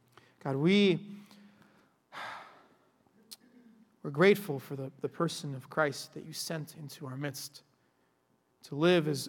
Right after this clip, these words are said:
as we lived, to function in many ways as, as we do, just without sin. You sent him into this world so that we might have somebody who can sympathize with us. God, we, we walk through this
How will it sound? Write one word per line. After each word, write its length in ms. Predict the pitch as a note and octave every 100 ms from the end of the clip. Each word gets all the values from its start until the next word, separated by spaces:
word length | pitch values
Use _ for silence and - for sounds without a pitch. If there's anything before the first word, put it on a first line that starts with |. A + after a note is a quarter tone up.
| -
as 140 | B2+
we 200 | C3 F#3
lived, 560 | F3+ F3+ E3+ E3 - -
to 260 | - C#3+ C3+ - _
function 480 | - F3 F3 - D#3+
in 120 | D3+
many 220 | D3 D#3+ D#3+
ways 380 | D#3+ E3+ E3
as, 240 | D#3 C#3+ - - _
as 160 | C#3+ C#3
we 200 | E3+ F#3+
do, 220 | D3+ C#3
just 280 | C3 C#3 -
without 280 | B2 D3 C#3
sin. 360 | - E3+ D3 - _ _ _ _ _ _ _ _ _ _ _ _ _ _ _ _ _
You 420 | - - - F#2+
sent 240 | - F3 D#3+
him 100 | E3
into 140 | D#3
this 240 | C#3+ C#3
world 380 | E3 F3+ F#3 F3
so 100 | F3
that 180 | D3+ D3
we 160 | D#3 F#3+
might 300 | F3+ E3 -
have 540 | - D#3+ D#3 D3+ B2+ _ _ -
somebody 520 | - F#3+ F3+ E3 C#3+
who 100 | D3
can 160 | C#3+
sympathize 580 | C3+ F3 F3 D#3 B2+ A#2+
with 160 | - -
us. 240 | D3 - _ _ _
God, 180 | F3+ E3+
we, 200 | E3+ F3
we 160 | F3+ F3+
walk 320 | E3 F#3 F3+
through 120 | F3
this 280 | D#3 D3+ -